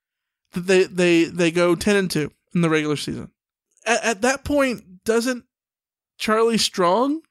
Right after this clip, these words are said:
or Todd Orlando or whoever that, that defensive coordinator is, don't they just get the Graham Harrell extension at that point?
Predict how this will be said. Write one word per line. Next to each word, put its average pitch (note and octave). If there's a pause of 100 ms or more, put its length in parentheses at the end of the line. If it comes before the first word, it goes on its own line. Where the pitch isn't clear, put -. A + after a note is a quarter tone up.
(180)
or F3 (500)
Todd G3
Orlando A3+
or E3+
whoever F#3
that, A3 (180)
that F#3
defensive G#3+
coordinator A#3+
is, D4 (220)
don't A3
they A3
just A#3
get A3
the A3
Graham G3+
Harrell G3+
extension C#4
at C#4
that C#4
point? D#4